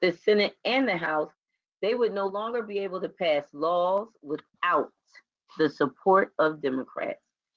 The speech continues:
And if Democrats took control of the Senate, they would be able to block Trump's nominations for judges and other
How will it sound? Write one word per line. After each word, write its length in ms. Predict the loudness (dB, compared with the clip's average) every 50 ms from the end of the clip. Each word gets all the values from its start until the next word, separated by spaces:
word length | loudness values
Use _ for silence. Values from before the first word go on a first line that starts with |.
| _ _ _
And 120 | 2 4 4
if 180 | 4 2 2
Democrats 600 | 4 4 6 6 4 2 0 -2 0 -2 -2 -6 _
took 160 | -8 -8 -6 -4
control 340 | -4 -4 -2 0 2 2
of 100 | 2 0
the 120 | -2 -6 -8 -4 _
Senate, 320 | 0 0 2 0 0 -2 -8 _ _ _ _ _ _ _ _ _ _ _ _ _ _ -6
they 220 | -2 0 2 2 2
would 200 | 2 2 0 -2
be 140 | -2 -4
able 220 | -2 -4 -4 -6 -8
to 140 | -6 -8 -8
block 560 | -8 -6 -6 -4 -2 0 0 0 0 -2 -4 -6 _ _ _
Trump's 380 | -10 -6 -6 -6 -6 -10 _ _ -8
nominations 960 | -4 -2 0 0 0 0 -2 -2 -2 -2 -2 -2 -4 -6 -10 -14 -14 -14 -14 _ _ _ _ _ _ _ _ _ _ _ _
for 140 | 0 0 0
judges 680 | 0 -2 0 0 2 2 0 0 0 -2 0 -2 -4 -8 _ _ _ _ _ _ _ _ _ _ -4
and 220 | -2 -2 -2 -2 -4 -2
other 520 | -2 -2 -2 -2 -2 -4 -4 -4 -8 -12